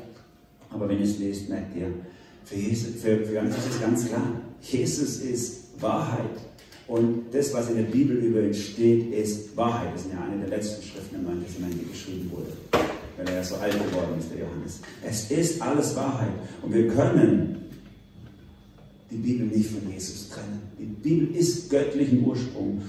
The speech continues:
und sie hat nicht nur Ideen davon, wie das war mit Jesus, sondern sie ist für uns die erste historisch glaubwürdige Quelle über Jesus. Und das ist so wichtig. In diesen Vorträgen von, äh, diesen,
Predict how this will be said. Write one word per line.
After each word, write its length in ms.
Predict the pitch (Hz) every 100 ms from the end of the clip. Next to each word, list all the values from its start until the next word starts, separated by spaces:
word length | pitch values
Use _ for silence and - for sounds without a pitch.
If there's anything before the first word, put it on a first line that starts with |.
| -
und 100 | 113
sie 200 | 110 120
hat 300 | 113 165 - - - - - - - - - - 117
nicht 320 | 117 113 117
nur 420 | 107 101 - - - - - - - 127
Ideen 380 | - 147 147
davon, 260 | 120 - 95 101
wie 80 | 104
das 120 | -
war 180 | 101 101
mit 140 | 104
Jesus, 280 | 104 - -
sondern 300 | 110 107 101
sie 280 | 104 110 - - -
ist 300 | 123 - -
für 80 | 117
uns 340 | 117 117 107
die 200 | 104 107
erste 340 | 156 147 123
historisch 600 | 107 101 101 131 123 117
glaubwürdige 460 | 107 104 104 90 - - -
Quelle 320 | - 92 92 - - - -
über 200 | 107 104
Jesus. 640 | 90 87 - - - - - - -
Und 60 | -
das 120 | 160
ist 60 |
so 160 | 175 170
wichtig. 460 | - - 87 - - - - - - - - - -
In 120 | 117
diesen 240 | 135 143
Vorträgen 640 | 127 175 170 135 135 139 123 - - - - -
von, 220 | 117 113
äh, 180 | 110 107
diesen, 640 | 117 117 113 101 101 -